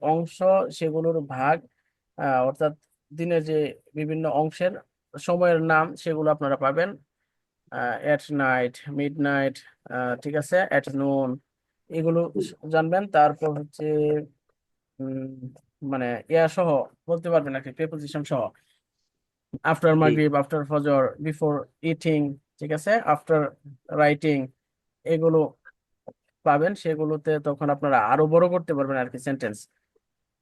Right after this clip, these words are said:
Speaker 1: তো এখন আপনাদের, আপনারা যতটুকু পারেন এখানে, বাংলা থেকে ইংরেজি, ইংরেজি থেকে বাংলা,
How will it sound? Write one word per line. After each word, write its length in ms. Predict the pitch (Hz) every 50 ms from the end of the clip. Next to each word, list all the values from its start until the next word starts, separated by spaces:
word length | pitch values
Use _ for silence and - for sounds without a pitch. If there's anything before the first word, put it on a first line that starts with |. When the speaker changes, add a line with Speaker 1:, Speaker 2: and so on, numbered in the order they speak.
| _ _ _
Speaker 1:
তো 60 | 165 156
এখন 380 | 151 151 151 156 151 160 180 175
আপনাদের, 440 | 180 180 - 196 185 180 190 214 233 240 - _ _ _ _ _ _ _ _ _ _
আপনারা 360 | 139 147 - 180 170 170 170
যতটুকু 460 | 165 180 185 175 190 190 185 180 190
পারেন 380 | 180 - 202 190 180 175 175 170
এখানে, 360 | 165 156 165 147 131 - - - _ _ _ _ _ _ _ _ _ _ _ _ _ _ _
বাংলা 280 | 151 165 170 180 185 185
থেকে 220 | 185 185 165 170 180
ইংরেজি, 360 | 185 196 190 190 180 180 208 254 -
ইংরেজি 380 | - 175 180 175 170 165 160 156
থেকে 280 | - 165 165 226 220
বাংলা, 440 | 196 190 175 170 165 151 123 - -